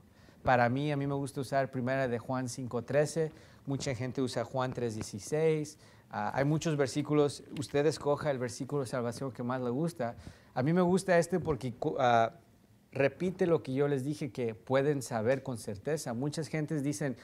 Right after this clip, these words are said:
"A lo mejor, o nada más Dios sabe si, si uno va a ir al cielo", pero la Biblia es bien clara de que nosotros podemos ir al cielo. En Primera de Juan cinco trece dice, "Estas cosas os he escrito a vosotros que creéis en el nombre del Hijo de Dios,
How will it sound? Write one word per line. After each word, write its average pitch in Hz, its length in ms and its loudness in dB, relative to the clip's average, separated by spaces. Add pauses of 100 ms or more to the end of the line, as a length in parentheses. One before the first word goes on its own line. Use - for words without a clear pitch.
(420)
"A 135 80 0
lo 147 140 4
mejor, 147 720 2
o 117 120 0
nada 117 140 2
más 131 320 -2
Dios 131 220 0
sabe 143 380 4
si, 123 300 -6
si - 140 -10
uno 127 200 -2
va 123 80 2
a 123 40 2
ir 120 60 0
al 113 120 -2
cielo", 170 340 2
pero 135 160 2
la 131 80 4
Biblia 165 240 2
es 139 80 0
bien 156 160 0
clara 151 500 6 (260)
de 123 120 -2
que 135 100 -2
nosotros 131 400 -4
podemos 131 420 0
ir 127 80 -2
al 113 120 0
cielo. 170 360 6 (360)
En 139 100 4
Primera 156 340 8
de 156 100 8
Juan 160 380 2
cinco 156 360 2
trece 156 320 6
dice, 147 360 2
"Estas 185 440 4
cosas 180 460 4
os 151 120 8
he 147 40 10
escrito 185 520 4
a 196 60 10
vosotros 160 640 4
que - 160 -2
creéis 139 540 2
en 147 80 0
el 135 100 -2
nombre 147 320 4
del 127 160 2
Hijo 147 260 2
de 117 140 0
Dios, 131 640 6